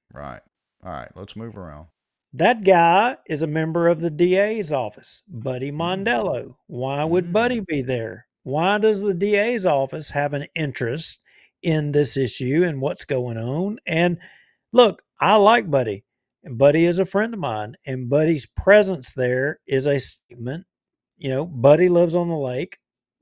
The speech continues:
Speaker 2: Um, Buddy has an interest in what goes on. I don't know if him and Butch are there to show support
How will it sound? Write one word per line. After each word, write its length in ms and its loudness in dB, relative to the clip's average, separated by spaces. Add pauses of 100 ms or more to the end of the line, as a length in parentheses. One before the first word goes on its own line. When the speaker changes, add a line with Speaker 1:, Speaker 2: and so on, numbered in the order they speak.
Speaker 2:
Um, 460 -6
Buddy 240 -2
has 220 -2
an 100 -6
interest 460 -10
in 160 -6
what 240 -4
goes 260 -2
on. 380 -6 (580)
I 100 2
don't 220 2
know 320 4
if 400 -2 (320)
him 640 0 (100)
and 340 -2
Butch 540 2 (720)
are 200 8
there 460 4
to 180 -6
show 300 2
support 720 0